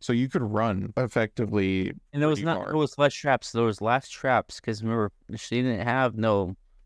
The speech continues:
Speaker 2: um, tripwires or bells and shit like that. Only was, only traps. So it was,
Speaker 1: Mm-hmm.
Speaker 2: like, laid traps down. Yeah.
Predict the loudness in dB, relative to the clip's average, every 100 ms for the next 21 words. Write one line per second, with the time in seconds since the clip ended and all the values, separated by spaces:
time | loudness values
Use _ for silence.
0 | _ -10 -4 -2 -2 -4 -8 -20 -2 0
1 | 0 0 0 -2 -6 -4 -4 -4 -8 _
2 | _ _ _ _ _ -2 2 4 4 2
3 | -2 -8 -8 -6 -6 -4 -4 -4 -4 -2
4 | 2 2 2 0 -2 -2 0 0 0 -2
5 | -2 2 2 0 -2 -2 -2 -2 _ -6
6 | -4 -4 -6 -12 -12 -12 -14 -14 -18 _
7 | -20 -20